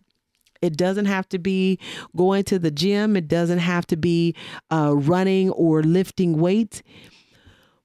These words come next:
but it needs to be something. Do something that is going to give your body some sense of exercise, whether that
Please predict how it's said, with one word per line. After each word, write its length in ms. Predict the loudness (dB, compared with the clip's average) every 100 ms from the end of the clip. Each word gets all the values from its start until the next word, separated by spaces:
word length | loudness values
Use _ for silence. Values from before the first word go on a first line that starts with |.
| -2
but 120 | -2
it 120 | 2
needs 260 | 2 2 2
to 100 | 0
be 200 | 2 0
something. 960 | -2 -2 0 0 -2 -4 -6 -8 -12 -20 _ -4
Do 260 | 2 4 2
something 960 | 0 -6 -2 0 0 -2 -6 -6 -10 _ _ _ _ _ _ _ _
that 320 | -2 0 -2 _ _
is 160 | -2 0
going 320 | 2 2 0
to 140 | -2 -4
give 400 | -2 0 0 -2
your 380 | 0 2 2
body 460 | 0 -2 -2 -2 -2
some 360 | -4 -4 -2 -2
sense 540 | -4 -4 -2 -2 -4 -8
of 140 | -8 -4
exercise, 880 | -4 -4 -8 -6 -4 -4 -6 -8 -12 -20 -20 -6
whether 540 | 0 2 2 2 0
that 360 | 0 0 -2